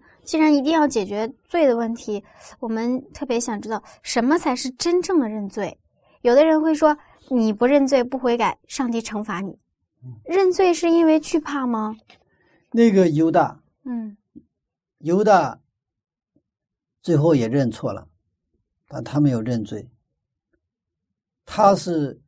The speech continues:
Speaker 2: 因为他的卖了耶稣嘛，对吧？
Speaker 1: 嗯。
Speaker 2: 卖了耶稣之后，他所带来的可怕的后果，所以他认错，知道自己，自己什么了？
Speaker 1: 做错了。
Speaker 2: 做错了。
Speaker 1: 嗯。
Speaker 2: 但是他没有认罪，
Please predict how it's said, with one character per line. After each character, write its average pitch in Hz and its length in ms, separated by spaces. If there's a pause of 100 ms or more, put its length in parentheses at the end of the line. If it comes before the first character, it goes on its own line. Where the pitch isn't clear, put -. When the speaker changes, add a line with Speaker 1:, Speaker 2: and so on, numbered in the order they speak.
(120)
Speaker 2:
因 190 280
为 170 180
他 196 560
的 151 380 (880)
卖 185 220
了 151 80
耶 143 120
稣 143 220
嘛， 120 160 (140)
对 151 120
吧？ 123 160
Speaker 1:
嗯。 214 160 (300)
Speaker 2:
卖 196 180
了 175 120
耶 175 160
稣 165 180
之 180 100
后， 151 320
他 165 200
所 151 180
带 170 160
来 156 80
的 139 100
可 135 200
怕 143 100
的 139 80
后 143 220
果， 110 180 (280)
所 - 140
以 143 40
他 143 160
认 135 240
错， - 280 (220)
知 160 140
道 139 100
自 160 180
己， 135 320
自 165 160
己 143 120
什 135 120
么 127 120
了？ 120 200 (200)
Speaker 1:
做 220 160
错 226 260
了。 196 140
Speaker 2:
做 139 160
错 123 240
了。 - 180
Speaker 1:
嗯。 202 400 (380)
Speaker 2:
但 151 160
是 135 80
他 - 200
没 131 120
有 117 100
认 107 240
罪， - 240